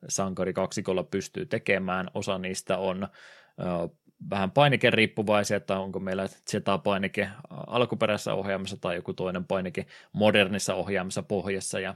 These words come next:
myöskin sitten, eh, tiettyjä muita ehtoja, että ollaanko liikkeessä vai paikallaan vai hypyn aikana painetaan näitä, niin, eh,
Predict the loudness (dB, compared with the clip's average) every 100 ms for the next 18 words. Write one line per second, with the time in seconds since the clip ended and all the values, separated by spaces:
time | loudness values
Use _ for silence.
0 | -10 -12 -4 -2 -2 -2 -4 -10 -20 -20
1 | -6 0 0 -2 2 0 2 2 2 0
2 | 0 2 0 -2 -4 -4 -4 -8 -6 -6
3 | -6 -6 -2 -2 -2 -4 -2 0 0 0
4 | -4 0 2 2 0 0 0 0 0 -2
5 | -2 -6 -4 -4 -4 -4 -6 -6 -4 -6
6 | -4 -4 -2 -2 -2 -4 -6 -12 -20 _
7 | -10